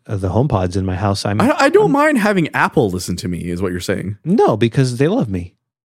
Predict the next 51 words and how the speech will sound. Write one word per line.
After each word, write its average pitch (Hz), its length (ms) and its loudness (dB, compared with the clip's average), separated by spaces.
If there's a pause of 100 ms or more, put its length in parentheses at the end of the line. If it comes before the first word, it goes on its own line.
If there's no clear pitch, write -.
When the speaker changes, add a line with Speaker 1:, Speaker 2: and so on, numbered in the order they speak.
(380)
Speaker 2:
<laughs> - 140 -14
Speaker 1:
They, 139 440 2
Speaker 2:
Right, 165 120 6
Speaker 1:
they 160 60 4
have 185 100 4
Speaker 2:
you're 185 40 2
a 180 40 2
Speaker 1:
my 180 60 4
Speaker 2:
consumer. 170 260 4
Speaker 1:
privacy 165 400 2
at 127 60 0
heart. 123 300 -2 (600)
Speaker 2:
Yes, 123 300 2
of 101 100 -4
course. 101 340 0
Speaker 1:
It'd 147 80 2
Speaker 2:
Of 233 60 6
Speaker 1:
be 208 40 2
Speaker 2:
course 131 220 4
they 92 80 0
do. 92 60 2
Speaker 1:
awful 117 100 4
if 110 140 0
one 123 160 2
day 117 120 4
we 113 160 2
come 113 220 0
out 110 300 -2
and 113 120 -2
we 107 80 0
realize 98 500 0
that 98 140 0
Apple's 101 380 -2
actually 101 360 -4
the 92 80 -2
worst 92 560 -4
of 101 160 -4
these 101 140 -2
companies. 104 540 -4 (320)
Right 135 160 4
now, 135 380 2 (280)
both 202 220 4
of 131 100 2
us, 117 380 0
we 123 180 2
agree 113 320 2
that 101 320 0 (220)
in 113 140 0
terms 123 340 0
of 104 180 0
security 160 720 0